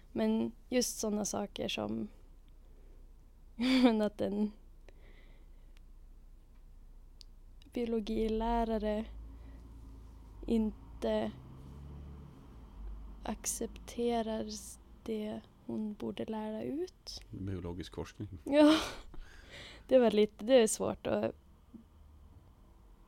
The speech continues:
Speaker 1: sätta mig in i och
Speaker 2: Mm.
Speaker 1: acceptera
Speaker 2: Mm.
Speaker 1: själv. Jag ifrågasatte alltid allt hon sa. <laughs> Från första stund.
Speaker 2: Hoppsan.
Speaker 1: Ja.
Speaker 2: Spännande.
Speaker 1: Mm.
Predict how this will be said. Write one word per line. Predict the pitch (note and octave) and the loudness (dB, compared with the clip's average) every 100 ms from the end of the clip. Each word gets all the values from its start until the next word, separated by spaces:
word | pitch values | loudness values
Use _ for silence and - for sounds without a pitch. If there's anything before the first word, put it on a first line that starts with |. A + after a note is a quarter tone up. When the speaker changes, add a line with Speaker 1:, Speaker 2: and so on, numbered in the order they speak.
| - | -18
Speaker 1:
sätta | - - G#3 G3+ | -10 -6 -4 0
mig | G3+ | 0
in | G#3 G3+ | 2 2
i | G#3+ G#3 | 2 0
och | - G3 G3 | 0 0 0
Speaker 2:
Mm. | G#3+ G#3+ - - | -2 -4 -10 -6
Speaker 1:
acceptera | G3 - G#3+ - A3 - - - - | -6 -4 -4 0 0 2 -2 -4 -8
Speaker 2:
Mm. | - - | -14 -14
Speaker 1:
själv. | - B3+ - - B3+ - - - - - - | -6 -2 0 -2 -8 -12 -18 -20 -20 -20 -10
Jag | G#3+ A3 - - - - - | -8 -8 -12 -20 -20 -20 -14
ifrågasatte | - - G#3+ G#3 G3+ A3 - - | -10 -6 -6 -6 -6 -8 -8 -12
alltid | - - C4 - - - - | -12 -12 -14 -14 -18 -18 -8
allt | G#3 - | -8 -6
hon | G#3+ | -8
sa. | G#3 A#3+ - - - - - - - | -8 -12 -16 -20 -20 -20 -20 -20 -20
<laughs> | - D#4+ C#4+ C#4+ - - C4+ | -12 -4 0 0 -2 -2 0
Från | - A#3 | 4 4
första | G#3+ A3+ - A#3 | 4 2 4 4
stund. | - B3 B3 B3 B3 D4+ - - - - - - - - - - | 8 10 12 10 8 2 0 -12 -10 -10 -12 -14 -14 -16 -16 -12
Speaker 2:
Hoppsan. | - - E2+ - - - | -12 -10 -10 -10 -8 0
Speaker 1:
Ja. | G3+ G3+ A3 - - - | 2 4 0 -4 -20 -18
Speaker 2:
Spännande. | - - E2+ G2+ E2 - - | -14 -8 -4 -4 -4 -8 0
Speaker 1:
Mm. | A3 A#3+ | 6 10